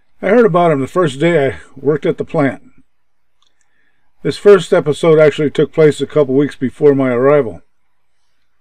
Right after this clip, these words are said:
My electrician friend Bob, A K A Puggy, related it to me in a recent email. We put our original product in cartons and sealed them with Finley white glue.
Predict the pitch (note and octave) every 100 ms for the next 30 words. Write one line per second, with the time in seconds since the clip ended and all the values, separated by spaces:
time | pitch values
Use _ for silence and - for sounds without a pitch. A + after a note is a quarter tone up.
0 | _ _ _ _ _ _ _ - D3+ E3+
1 | D#3+ G#3 - D#3+ C3+ E3 D3+ E3 F#3 C3+
2 | G#2+ G2 _ _ - D#3 D3+ D#3+ D#3 E3
3 | D#3 - D#3+ F3 C3 G#2+ - _ _ _
4 | _ _ _ _ - C#3 F3 F3+ D#3 C#3
5 | E3 D#3 C#3+ B2+ C#3+ C#3+ D3 D#3+ D3+ G#2+
6 | - - _ _ _ _ _ _ _ _
7 | _ _ _ _ _ _ _ E3 - B3
8 | G#3 E3 F#3+ D3+ D#3 C3 - E3 F3+ C#3
9 | A#2+ A2+ E3+ G#3+ C#3 A#2 - A2 - D#3
10 | D#3+ C#3 B2 A2 - E3 D3+ C3 C#3 C#3
11 | A2 D#3+ E3 G#2 -